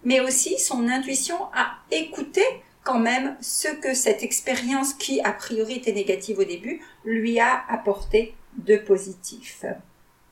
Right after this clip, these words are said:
On pourrait dire de l'intuition, c'est comme, euh, une petite voix, une émanation de l'expression de l'âme. Quand je parle de l'âme, c'est le cœur, c'est, c'est qui on est véritablement.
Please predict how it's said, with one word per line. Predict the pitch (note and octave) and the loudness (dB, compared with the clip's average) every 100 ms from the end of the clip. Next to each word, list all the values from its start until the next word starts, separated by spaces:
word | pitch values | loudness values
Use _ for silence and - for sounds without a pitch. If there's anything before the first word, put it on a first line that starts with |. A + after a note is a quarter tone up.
| _ _ _ _ _ _ _ _ _ _ _ _ _ _ - | _ _ _ _ _ _ _ _ _ _ _ _ _ _ -4
On | A#3 | -2
pourrait | D#4 E4 | 0 4
dire | B4 C#5 | 8 8
de | A#3+ | 8
l'intuition, | A#3 A#3+ - B3+ - C#4 C#4 C#4+ | 2 2 0 -4 -4 -2 0 2
c'est | D4 B3+ | 0 -4
comme, | - A#3 A3 | 0 2 2
euh, | G#3+ G#3+ G#3 G#3 - _ _ _ | 2 0 0 -2 -6 _ _ _
une | A#3+ A#3 | 0 0
petite | - C4 C4 C#4 A3+ | 2 0 0 -2 -2
voix, | F#3+ G#3 G#3+ | 6 8 8
une | A3 G#3+ | 6 2
émanation | A3+ A#3 A#3 A#3 - C4 | 2 2 2 -2 -2 0
de | A3+ | 2
l'expression | A3 - A#3+ - A#3 A3+ | 2 0 -4 -2 0 4
de | A3+ | 4
l'âme. | A3+ G3+ F#3+ F3+ | 6 4 2 -2
Quand | G3 | -8
je | - | -4
parle | - A#3 G#3+ | 2 2 4
de | G3+ | 6
l'âme, | G3+ A#3+ B3+ A#3+ | 6 6 2 0
c'est | - - G3 G3 F#3 F#3 | -2 2 6 6 4 0
le | F#3 F#3+ | 0 -2
cœur, | F#3+ - A3+ G3 F3+ - | -2 0 4 4 0 -4
c'est, | G#3 G3 G3 F#3+ - - - | 0 6 6 4 -2 -20 -20
c'est | - - G#3 G3 - | -10 4 6 6 2
qui | - A#3+ | -4 -2
on | G3 G3 | 0 0
est | G#3+ A3+ | 0 0
véritablement. | F#3+ G3+ G3+ G3+ G3+ F3+ G3+ F#3 E3 | 2 2 2 2 0 4 4 2 -4